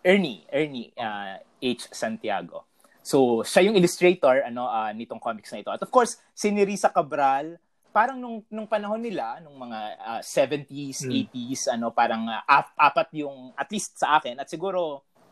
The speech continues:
Speaker 1: yung, yung pinaka-memorable na, na babaeng novelist, ano, ng,
Speaker 2: Hmm.
Speaker 1: hindi lang sa comics, kundi ng romance novels, tapos natatranslate nga into films, yung mga pelikula. So, si, nandyan si,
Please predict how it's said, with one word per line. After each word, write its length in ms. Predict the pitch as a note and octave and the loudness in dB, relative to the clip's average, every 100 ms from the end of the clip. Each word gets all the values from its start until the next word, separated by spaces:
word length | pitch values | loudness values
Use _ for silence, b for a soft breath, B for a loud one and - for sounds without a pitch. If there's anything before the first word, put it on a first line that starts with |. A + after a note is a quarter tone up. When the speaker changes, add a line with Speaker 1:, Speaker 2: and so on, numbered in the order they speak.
| _ | _
Speaker 1:
yung, 220 | D3 C#3 C#3+ | -12 -10 -10
yung 100 | C#3 | -2
pinaka-memorable 1080 | D#3 D3+ D3+ D3 D3 C#3 C3+ B2 B2+ A#2+ | 0 2 2 4 2 4 2 4 0 -2
na, 320 | A#2+ A#2 A2 G#2+ | -4 -4 -4 -8
na 160 | A2 G2+ G2 G2 | -10 -10 -10 -10
babaeng 800 | G2+ A#2+ A#2 A#2+ A#2+ A2+ A2 G#2+ G#2+ G2+ G2+ A2 | -4 4 6 4 0 -12 -12 -16 -18 -20 -20 -2
novelist, 640 | B2 B2+ B2+ D3+ F3+ - | 2 4 4 0 -2 -4
ano, 220 | C3+ B2+ C#3+ | -6 -4 -4
ng, 180 | A#2 | -4
Speaker 2:
Hmm. 260 | C#3 C3+ A2+ G2+ _ | -6 -4 -4 -6 _
Speaker 1:
hindi 140 | D3 A3+ | -2 2
lang 160 | A#3 | 4
sa 100 | G3+ | 4
comics, 460 | - G3 F#3+ - - | 4 2 0 -12 -12
kundi 320 | D#3 C3+ C#3 | -10 -8 -8
ng 160 | C3+ C3 | -8 -6
romance 420 | C#3+ C3+ B2+ - | -4 -4 -6 0
novels, 460 | F3+ F3 D#3+ D#3+ | 2 2 0 -2
tapos 340 | - C3+ D3 - | -4 -4 -4 -8
natatranslate 720 | C3 C3 - C3 - C3 B2 | -6 -6 -6 -8 -12 -14 -14
nga 100 | A#2 | -18
into 240 | A2 - - | -18 -16 -6
films, 340 | D3 D3 D3 - | -2 -2 -4 -12
yung 140 | A#2+ | -10
mga 100 | A#2 | -10
pelikula. 480 | - B2 C#3 D3 A#2 A2 | -8 -8 -2 2 4 2
So, 180 | A2 G2+ | -2 -8
si, 240 | A2 G2 b b b | -8 -10 b b b
nandyan 280 | A#2+ A#2 A2+ | -4 -2 -2
si, 520 | - A2 G2+ G2 | -4 -6 -6 -8